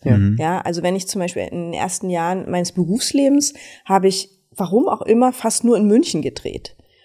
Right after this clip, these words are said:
Speaker 3: Und München war für mich dann der absolute Albtraum,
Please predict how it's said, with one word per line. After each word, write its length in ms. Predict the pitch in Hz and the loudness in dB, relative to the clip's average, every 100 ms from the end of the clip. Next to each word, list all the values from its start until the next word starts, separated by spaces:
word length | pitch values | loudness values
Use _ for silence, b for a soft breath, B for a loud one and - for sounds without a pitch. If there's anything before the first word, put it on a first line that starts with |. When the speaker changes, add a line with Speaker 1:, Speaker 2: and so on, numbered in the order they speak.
| _ | _
Speaker 3:
Und 200 | - 180 | -4 -2
München 340 | 208 220 - 247 | 4 4 4 0
war 80 | 208 | 0
für 140 | 202 | 0
mich 220 | 202 226 | 2 2
dann 160 | 196 185 | 2 0
der 100 | - | -2
absolute 420 | 180 196 180 - | -4 -4 -2 -2
Albtraum, 760 | 165 160 - - - 165 311 | -2 -4 -6 -6 -2 0 0